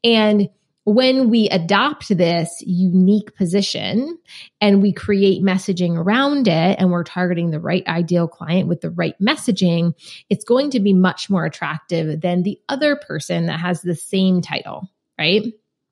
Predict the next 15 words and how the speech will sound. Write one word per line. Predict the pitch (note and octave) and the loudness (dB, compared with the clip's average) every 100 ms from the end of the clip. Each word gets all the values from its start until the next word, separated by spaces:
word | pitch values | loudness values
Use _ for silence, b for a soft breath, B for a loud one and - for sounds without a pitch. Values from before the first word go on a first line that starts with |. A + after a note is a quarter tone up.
| _ _ _ - | _ _ _ -8
So | F#3+ G3+ | -2 0
for | G3 | 2
example, | G#3+ F3 D#3+ E3+ - - G3 B B B | 0 0 -2 -4 -4 -8 -10 B B B
if | - G#3 - | 0 0 2
I | - G3+ C4+ D4 - | 0 2 2 0 0
am | F#3 E3 E3+ F3+ | 0 2 0 0
a | - | 2
marketing | F#3+ G#3 A#3+ B3+ F3+ E3 | 4 4 2 0 0 -2
coach, | - - A#3 - | -4 -4 -4 -2
like, | A3+ | 0
I | A#3 | -2
could | A3+ | -2
easily | A3+ A#3 A#3 A#3 A3 | -4 -2 0 2 2
say, | G3 F3 F3 | 2 0 0
like, | F3 E3+ D#3+ | 2 0 -4